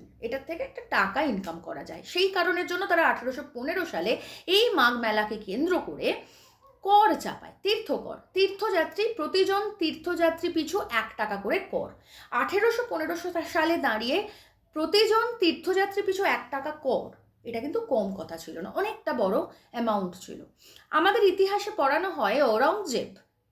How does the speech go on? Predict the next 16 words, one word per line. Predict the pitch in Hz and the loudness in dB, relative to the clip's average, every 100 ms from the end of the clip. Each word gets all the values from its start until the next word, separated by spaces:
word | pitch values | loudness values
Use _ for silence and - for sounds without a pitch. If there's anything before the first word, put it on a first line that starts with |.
| - | -4
জিজিয়া | 254 277 339 330 | 2 4 6 4
কর | 285 214 | 4 2
চালু | 202 175 180 | 2 -4 -6
করেছিল। | 147 - - 107 - _ - | -8 -10 -10 -12 -14 _ -10
কিন্তু | 320 349 | 0 0
ইতিহাস | 320 349 392 392 | 2 4 2 2
আমাদের | 381 370 285 | -2 -2 -2
জানায় | 285 277 359 370 | 0 2 2 2
না | 254 | 2
যে | 254 | 2
মাঘ | 240 233 294 | 2 2 2
মেলা | 339 339 339 | 2 4 4
উপলক্ষে | 285 294 311 - 359 | 2 -4 -6 -6 -8
ব্রিটিশরা | 240 233 233 247 - 247 165 240 285 - - - _ _ _ | -4 -6 -6 -8 -6 -2 0 -2 -4 -18 -20 -20 _ _ _
এই | 208 208 - - _ _ _ _ _ - | -4 -4 -4 -16 _ _ _ _ _ 4
কর, | 294 | 6